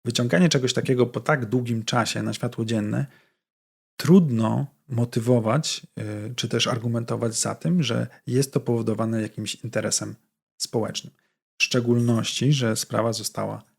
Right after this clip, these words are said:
warunkowo umorzona, a to implikuje, że sąd stwierdził, że tutaj społeczna szkodliwość czynu i wina nie były znaczne. To jest, myślę, dosyć istotne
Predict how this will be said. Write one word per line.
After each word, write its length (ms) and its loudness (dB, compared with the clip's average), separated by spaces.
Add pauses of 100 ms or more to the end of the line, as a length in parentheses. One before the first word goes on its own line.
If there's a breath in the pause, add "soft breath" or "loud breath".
(200)
warunkowo 800 -4
umorzona, 580 0
a 300 -4
to 180 -2
implikuje, 600 2
że 140 -2
sąd 280 -2
stwierdził, 420 -2
że 140 -4
tutaj 420 -2 (580 soft breath)
społeczna 680 4
szkodliwość 540 2
czynu 420 0 (100)
i 60 -4
wina 360 0 (220)
nie 300 2
były 580 4 (180)
znaczne. 640 -2 (200)
To 80 -4
jest, 500 -2
myślę, 560 -2
dosyć 320 -6
istotne 580 -4